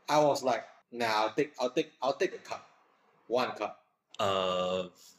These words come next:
Speaker 2: uh,
Speaker 1: Of vodka.
Speaker 2: of something.
Speaker 1: Yeah, of vodka with, uh, some Sprite. So Alistair was like,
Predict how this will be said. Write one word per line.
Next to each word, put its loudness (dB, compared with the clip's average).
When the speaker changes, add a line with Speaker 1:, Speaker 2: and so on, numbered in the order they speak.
Speaker 2:
uh, -4
Speaker 1:
Of -4
vodka. 0
Speaker 2:
of -2
something. -4
Speaker 1:
Yeah, -6
of -8
vodka 2
with, -2
uh, -14
some -18
Sprite. -2
So 2
Alistair 2
was 0
like, 0